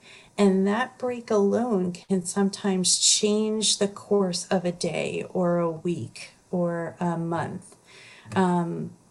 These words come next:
the cake that I talked about in New York, that one of that, one of the very first cakes that we did, I will never forget the mom commenting that, you know,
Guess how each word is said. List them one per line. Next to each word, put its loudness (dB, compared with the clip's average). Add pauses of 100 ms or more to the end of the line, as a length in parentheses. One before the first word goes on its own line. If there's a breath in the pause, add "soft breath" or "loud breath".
(280)
the 2
cake -4
that 0
I 2
talked -2
about -2
in 2
New 2
York, -4
that -4
one 0
of -2
that, -8
one 2
of 0
the 0
very 2
first -2
cakes -4
that -2
we -2
did, 0 (420)
I 2
will 4
never 2
forget -8
the -4
mom -4 (280)
commenting -4
that, -8
you -2
know, -10